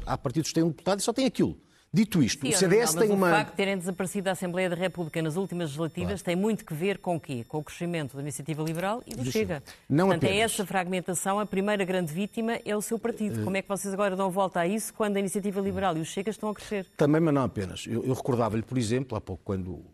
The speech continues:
Speaker 1: Ricardo falava da, da reconfiguração político-partidária, por exemplo, aqui ao lado em Espanha, o Ciudadanos, que é o partido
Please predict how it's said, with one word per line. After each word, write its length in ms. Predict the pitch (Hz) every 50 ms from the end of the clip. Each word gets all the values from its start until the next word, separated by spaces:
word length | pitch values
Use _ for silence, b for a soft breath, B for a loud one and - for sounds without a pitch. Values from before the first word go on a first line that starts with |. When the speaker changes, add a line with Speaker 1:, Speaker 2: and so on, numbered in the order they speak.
| _ - -
Speaker 1:
Ricardo 300 | - - - - 98 90
falava 460 | - - 107 101 98 92 90 85 90
da, 240 | 85 92 90 90 90
da 140 | 85 85 92
reconfiguração 580 | - - - 98 - 107 92 98 98 - 113 95
político-partidária, 800 | - 107 95 - - - - 147 139 - 170 139 156 180 208 -
por 80 | -
exemplo, 180 | - 110 - 110
aqui 140 | - - 117
ao 60 | 107
lado 140 | 104 101 123
em 40 |
Espanha, 400 | 139 - - - 131 131 151 170 b b b b b b b b -
o 40 | -
Ciudadanos, 520 | - 135 123 120 127 147 135 104 95 -
que 120 | - - 92
é 20 |
o 100 | 87 - 95
partido 500 | - - 107 - - 120 107 101 104